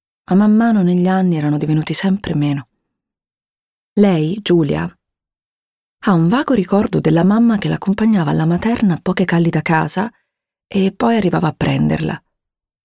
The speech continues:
Poi quel ricordo è stato soppiantato dal padre che la portava alla materna e l'andava a prendere. Lei, Giulia, ha delle immagini nella memoria. Quelle della mamma che le preparava la pappa in cucina,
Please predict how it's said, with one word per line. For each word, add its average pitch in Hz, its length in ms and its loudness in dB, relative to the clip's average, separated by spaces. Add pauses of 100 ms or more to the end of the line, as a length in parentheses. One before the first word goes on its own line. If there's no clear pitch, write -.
(640)
Poi 240 220 2
quel 208 180 0
ricordo 202 380 2
è 175 40 0
stato - 240 -4
soppiantato 175 480 -2
dal 160 200 0
padre 170 340 0
che 160 100 -10
la 156 100 -2
portava 160 360 -2
alla 156 140 0
materna 160 640 0
e - 20 -2
l'andava 160 320 2
a 151 60 -4
prendere. 151 500 -2 (1300)
Lei, 175 420 2
Giulia, 175 500 -4
ha - 760 -6
delle 208 240 4
immagini 156 680 0 (100)
nella 170 180 4
memoria. 156 480 0 (580)
Quelle 196 240 2
della 156 220 0
mamma 165 500 0 (160)
che 156 220 -6
le 151 120 -2
preparava 156 360 0
la 151 80 0
pappa 151 240 -4
in 156 80 -2
cucina, 170 580 -2